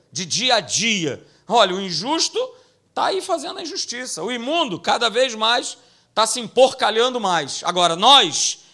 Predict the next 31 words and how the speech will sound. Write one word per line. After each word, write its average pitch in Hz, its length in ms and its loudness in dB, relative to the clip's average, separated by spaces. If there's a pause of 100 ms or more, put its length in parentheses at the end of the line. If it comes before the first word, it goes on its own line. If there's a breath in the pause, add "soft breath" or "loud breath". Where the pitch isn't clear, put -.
aleluia, 196 680 0 (200 loud breath)
que 175 100 -8
somos 214 380 -4
o 190 80 -6
justo 196 320 -8
do 196 80 -10
Senhor, 202 260 -6
continue 220 880 -6
nessa 208 420 -8
prática. 196 1040 -4 (300 soft breath)
Veja, 208 320 4
é 196 80 2
ato 240 300 2
contínuo. 233 1040 -6 (580 soft breath)
Não 220 220 -4
é 254 160 4
hoje, 233 560 6
amanhã, 220 400 -4
quem 214 180 -8
sabe, 202 800 -2 (240 soft breath)
na 185 160 -2
terça, 202 480 -6
talvez, 185 560 -2
na 185 140 -6
quarta 196 400 -4
já 175 180 -4
era. 185 240 -4
Não, 214 320 -2 (240 loud breath)
é 180 140 -2
ato 214 280 2
contínuo. 208 880 -8